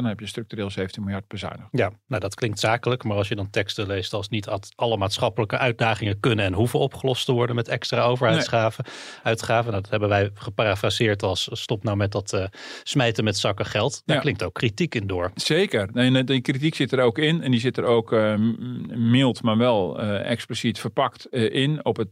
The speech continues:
Speaker 1: met name het huidige kabinet. Eh, nou, dat hebben wij in allerlei analyses ze hebben het ook, ook al geconstateerd. Eh, er schrijft ook, eh, Wouter de Winter van de parlementaire redactie het ook, ook over.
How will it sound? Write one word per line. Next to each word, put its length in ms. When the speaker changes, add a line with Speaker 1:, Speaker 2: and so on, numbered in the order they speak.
Speaker 1:
met 180
name 240
het 80
huidige 320
kabinet. 540
Eh, 100
nou, 120
dat 120
hebben 180
wij 100
in 80
allerlei 280
analyses 460
ze 240
hebben 200
het 80
ook, 100
ook 120
al 100
geconstateerd. 880
Eh, 460
er 80
schrijft 280
ook, 180
eh, 240
Wouter 280
de 60
Winter 240
van 80
de 60
parlementaire 440
redactie 320
het 100
ook, 120
ook 80
over. 320